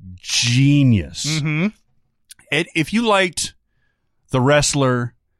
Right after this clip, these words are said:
Speaker 1: this is, I think, the better version of The Wrestler, meaning that it's got the same camera movements. It's got a
Speaker 2: Mm-hmm.
Speaker 1: lot of that kinetic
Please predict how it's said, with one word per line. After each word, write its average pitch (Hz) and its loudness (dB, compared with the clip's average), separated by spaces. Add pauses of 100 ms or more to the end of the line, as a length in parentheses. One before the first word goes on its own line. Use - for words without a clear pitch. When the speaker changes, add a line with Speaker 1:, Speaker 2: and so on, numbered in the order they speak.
(640)
Speaker 1:
this 151 0
is, 131 0 (240)
I 151 0
think, - -6 (200)
the 127 -6
better 139 2
version 120 0
of 104 -4
The 104 -2
Wrestler, 95 -2 (380)
meaning 151 0
that 139 0
it's 139 -4
got 180 -2
the 127 -4
same 170 0
camera 147 0
movements. 90 -4
It's 147 -6
got 160 0
a 151 2
Speaker 2:
Mm-hmm. 127 2
Speaker 1:
lot 139 2
of 127 -2
that 131 0
kinetic 127 -2